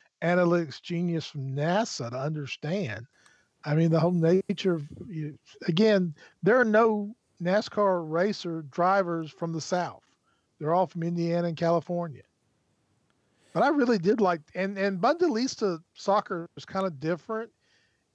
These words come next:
in that unlike, um, y-, unlike French and, and Spanish and, and the Premier League, which is pretty much one li-, team is dominating, like Liverpool and Premier, there's, like, five teams within five points.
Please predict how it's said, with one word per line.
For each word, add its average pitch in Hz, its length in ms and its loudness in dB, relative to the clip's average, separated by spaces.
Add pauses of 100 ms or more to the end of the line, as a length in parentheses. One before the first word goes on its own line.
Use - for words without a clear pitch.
in 180 300 -2
that 170 260 0
unlike, 185 680 2
um, 156 460 0 (460)
y-, 180 180 -6
unlike 180 400 0
French 175 720 0
and, 151 140 -12
and 160 220 -8
Spanish 175 640 0
and, 147 180 -8
and 151 300 -8 (260)
the - 80 -12
Premier 170 400 4
League, 151 340 4
which 147 180 -8
is - 100 -14
pretty 165 160 0
much 160 200 0
one 165 360 0
li-, 165 80 2
team 175 360 0
is 143 140 -4
dominating, 170 800 2 (400)
like 160 160 0
Liverpool 170 540 2
and 156 100 -2
Premier, 180 560 0 (300)
there's, 214 180 4
like, 214 180 2
five 185 340 2
teams 185 380 -4
within 151 360 -4
five 156 400 -2
points. 147 560 -10